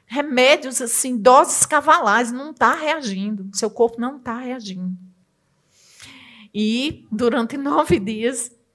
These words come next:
eu emagreci mais dez quilos.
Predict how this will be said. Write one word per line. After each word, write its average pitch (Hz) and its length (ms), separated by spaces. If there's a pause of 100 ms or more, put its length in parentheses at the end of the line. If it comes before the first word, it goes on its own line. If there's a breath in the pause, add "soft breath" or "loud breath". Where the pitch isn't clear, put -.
(160)
eu 202 160
emagreci 214 1000
mais 190 260
dez 185 280
quilos. - 580